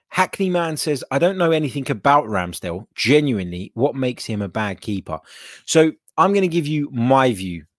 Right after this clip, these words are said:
on Aaron Ramsdale. And I appreciate that I don't watch Aaron Ramsdale every single week, right? I'm not a liar. Um,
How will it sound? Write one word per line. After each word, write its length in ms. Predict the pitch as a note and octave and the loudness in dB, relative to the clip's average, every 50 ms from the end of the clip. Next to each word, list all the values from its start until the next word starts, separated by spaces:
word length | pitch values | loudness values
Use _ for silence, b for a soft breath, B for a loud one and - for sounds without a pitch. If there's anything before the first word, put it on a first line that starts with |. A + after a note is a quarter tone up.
| _ _ | _ _
on 140 | - G2+ G#2 | -6 -4 -2
Aaron 260 | G2+ F#2 F2+ F2 E2+ | -2 -2 -4 -4 -6
Ramsdale. 480 | E2+ E2+ E2+ E2+ - - - F2 E2 - - | -6 -8 -8 -10 -10 -10 -8 -8 -8 -6 -4
And 120 | A#2 A#2 | -2 0
I 40 | A#2+ | 0
appreciate 560 | A#2 - - - D3+ C#3 - - B2 G#2 G2 | 0 2 2 4 4 4 4 2 2 0 0
that 100 | G2 G2 | 0 -2
I 100 | D#2 G2+ | -4 -4
don't 280 | G2+ - A2 G2+ G2 G2 | -2 0 0 0 0 -2
watch 240 | F#2 - - - - - | -6 -8 -10 -14 -12 -10
Aaron 280 | F#2+ F#2+ F2+ F2 F2 | -8 -8 -8 -8 -6
Ramsdale 420 | F2+ F2 E2+ F2+ F2 - F2 E2 - - | -6 -6 -8 -8 -8 -8 -8 -8 -8 -8
every 260 | F#2 F2 E2 F2+ F2+ | -10 -8 -8 -8 -8
single 300 | - - F2+ E2+ E2 D#2 | -6 -6 -8 -8 -8 -8
week, 200 | D#2+ D#2+ C#2 - - | -10 -10 -12 -10 -10
right? 180 | E2 F2 E2+ - | -10 -10 -10 -8
I'm 120 | - G2+ G#2+ | -4 -2 0
not 220 | A2 G#2+ G2 - b b b b b b b b _ | 0 0 -2 -6 b b b b b b b b _
a 80 | - G2 | -2 0
liar. 540 | G2 G#2 G#2+ G#2+ G#2+ G#2 G#2 G2+ G2+ G#2+ G#2+ - _ - | 2 4 6 6 6 6 6 4 2 0 -4 -8 _ -6
Um, 520 | F#2+ F#2+ F#2 F#2 F#2 F#2 F#2 F#2 F#2+ - | -4 -2 -2 -2 -2 -2 -2 -4 -4 -6